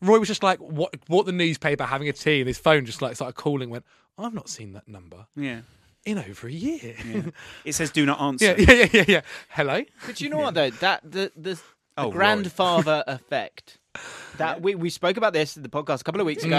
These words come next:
Speaker 1: Mm.
Speaker 3: Go back and listen to it. We're talking about ten-week managers. <laughs> Neil Warnock's come in, and to my utter dismay, is getting a bit of a
Speaker 1: Yeah,
Speaker 3: tune out
Speaker 1: yeah.
Speaker 3: of Huddersfield now.
Speaker 2: Mm-hmm.
Speaker 3: And it, that calmness,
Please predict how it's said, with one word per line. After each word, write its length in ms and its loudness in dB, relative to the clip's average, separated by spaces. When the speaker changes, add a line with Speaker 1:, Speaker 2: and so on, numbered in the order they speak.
Speaker 1:
Mm. 60 0
Speaker 3:
Go 80 2
back 140 0
and 80 -6
listen 200 -4
to 120 -2
it. 80 -4
We're 80 -8
talking 120 -8
about 200 -2
ten-week 340 -8
managers. 460 -12
<laughs> 260 -14
Neil 200 -4
Warnock's 280 0
come 140 -2
in, 200 -2
and 240 -2
to 160 -4
my 240 0
utter 240 -2
dismay, 640 -6
is 120 -10
getting 460 -6
a 60 -8
bit 160 -6
of 80 -6
a 40 -6
Speaker 1:
Yeah, 240 6
Speaker 3:
tune 120 2
out 100 2
Speaker 1:
yeah. 60 0
Speaker 3:
of 60 0
Huddersfield 440 0
now. 300 -6
Speaker 2:
Mm-hmm. 80 -16
Speaker 3:
And 420 -8
it, 180 -10
that 240 -4
calmness, 920 -6